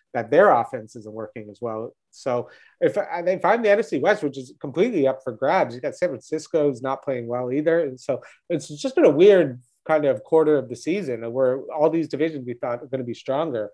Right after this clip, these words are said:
are really struggling. And Kyler's been one of the most disappointing, especially getting all that money.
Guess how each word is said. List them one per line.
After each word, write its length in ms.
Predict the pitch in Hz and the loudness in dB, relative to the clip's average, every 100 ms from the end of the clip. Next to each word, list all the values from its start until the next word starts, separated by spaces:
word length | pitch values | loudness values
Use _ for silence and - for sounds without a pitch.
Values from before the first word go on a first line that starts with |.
| _ _ - | _ _ -10
are 100 | 127 | -2
really 340 | 123 175 175 | 4 6 6
struggling. 540 | - - 156 131 110 110 | 4 2 2 2 -2 -4
And 220 | 135 120 | -6 -6
Kyler's 480 | - 175 208 139 117 | 0 2 4 2 -2
been 180 | 131 123 | -8 -6
one 180 | 139 | -8
of 60 | 131 | -8
the 60 | 120 | -10
most 380 | 127 131 - | -10 -10 -10
disappointing, 480 | 127 - 127 135 117 | -14 -12 -6 -6 -6
especially 560 | 110 - 175 175 131 120 | -8 0 0 0 -6 -4
getting 260 | 135 143 | -4 -4
all 100 | 127 131 | -6 -4
that 200 | 117 135 | -4 -4
money. 400 | 143 151 151 | -2 -2 -2